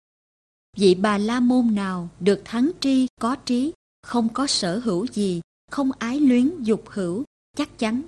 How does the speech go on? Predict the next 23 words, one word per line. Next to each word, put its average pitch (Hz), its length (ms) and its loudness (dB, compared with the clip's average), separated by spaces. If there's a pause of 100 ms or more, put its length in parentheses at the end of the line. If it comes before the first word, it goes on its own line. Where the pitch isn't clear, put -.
vị 180 180 0
như 240 360 2
vậy, 180 280 -4 (360)
vượt 196 300 4
qua 247 320 -4
bộc 196 220 -2 (100)
lưu 247 300 2
này, 190 340 -4 (280)
đã 196 200 0
đến 247 340 2
được 214 220 2 (100)
bờ 185 300 0 (100)
kia, 240 300 0 (200)
không 262 240 0 (100)
cứng 254 200 4 (100)
cỏi, 190 340 -4 (100)
không 220 380 -2
nghi. 220 240 0 (760)
Người 190 200 0
ấy 220 280 -4
sau 240 360 -2
khi 254 180 0
biết, 262 260 0